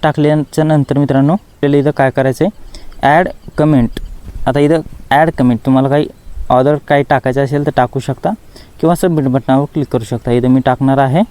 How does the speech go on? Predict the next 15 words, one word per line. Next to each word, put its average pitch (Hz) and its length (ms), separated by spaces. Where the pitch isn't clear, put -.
टाकायचे, 135 460
कमेंट 160 240
टाकायचे 156 300
असेल 160 260
टाका, 151 220
अन्यथा 147 280
नाही 143 160
टाकले 131 300
तरी 139 120
चालणार 127 320
आहे. 131 80
मी 131 140
इथं 127 180
टाकून 123 280
घेतो. 131 260